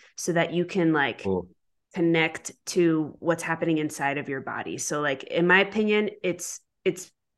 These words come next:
Speaker 1: it doesn't work as well if you're looking externally. It's really about looking internally.
Speaker 2: Interesting. I like that a lot. Um, in the last couple of weeks,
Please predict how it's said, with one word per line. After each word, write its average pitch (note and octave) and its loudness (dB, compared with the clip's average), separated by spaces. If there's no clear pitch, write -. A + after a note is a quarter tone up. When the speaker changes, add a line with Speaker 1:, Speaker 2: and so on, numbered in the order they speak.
Speaker 1:
it G3 4
doesn't F#3+ 6
work F3+ 6
as G#3 0
well A3 4
if G3 -2
you're E3+ 6
looking E3+ 2
externally. A#2+ -2
It's - -8
really F3 8
about E3 4
looking C#3+ -6
internally. - -10
Speaker 2:
Interesting. G#2 0
I G2+ -2
like A2 8
that A2 8
a F#2+ 6
lot. G#2 6
Um, G#2+ 0
in C3 2
the A#2+ 6
last A#2 2
couple D3+ 4
of B2 4
weeks, B2 2